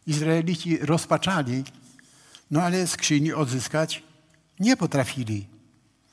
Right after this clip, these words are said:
Jednak Bóg sprawił, że Filistyni sami tą skrzynię odesłali.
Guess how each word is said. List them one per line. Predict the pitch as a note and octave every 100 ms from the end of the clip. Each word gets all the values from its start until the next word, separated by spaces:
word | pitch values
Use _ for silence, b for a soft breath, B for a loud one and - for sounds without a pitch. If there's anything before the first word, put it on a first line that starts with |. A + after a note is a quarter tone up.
| B B B B B B B -
Jednak | D3+ F3 C#3
Bóg | A3
sprawił, | - - F#3+ F#3+ D#3+ E3 C#3+
że | D3
Filistyni | - E3 - E3+ F3
sami | D3 F3 A3+ G#3 E3+
tą | C#3+
skrzynię | - - D3+ C3+
odesłali. | C#3 B2+ A#2 C#3 B2+ F#2+